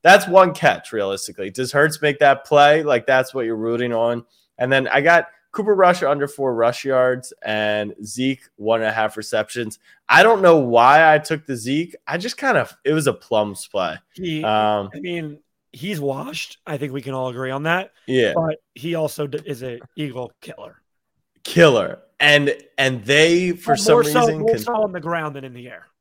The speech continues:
Speaker 1: Yeah. Well, I, I'm sure if you lo-, why don't we check? Ezekiel
Speaker 2: We don't have to.
Speaker 1: Elliott.
Speaker 2: We don't have to. What if I'm
Speaker 1: Okay.
Speaker 2: wrong?
Speaker 1: No, <laughs> well, that's a good point.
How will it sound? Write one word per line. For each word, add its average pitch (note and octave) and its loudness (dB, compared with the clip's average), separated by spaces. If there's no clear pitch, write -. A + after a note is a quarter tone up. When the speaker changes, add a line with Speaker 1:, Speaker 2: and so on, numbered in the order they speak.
Speaker 1:
Yeah. F3+ 0
Well, D#3+ 6
I, D#3+ 4
I'm F3+ -2
sure A3+ 0
if D#3+ -2
you C#3+ -6
lo-, D3 -6
why - 0
don't B3+ 2
we G4 -2
check? G#2 -2
Ezekiel F3+ -6
Speaker 2:
We F#3+ -6
don't F#3 -6
have E3 -2
to. G#2 0
Speaker 1:
Elliott. G2+ -4
Speaker 2:
We - -20
don't G3+ -18
have D#3+ -16
to. F#3+ -14
What G3 -14
if F#3+ -18
I'm G3 -8
Speaker 1:
Okay. G#3+ -6
Speaker 2:
wrong? E2+ -8
Speaker 1:
No, G3+ 4
<laughs> - -4
well, C#3+ 4
that's C#3+ 2
a C3+ -6
good A#2 -6
point. A#2 -4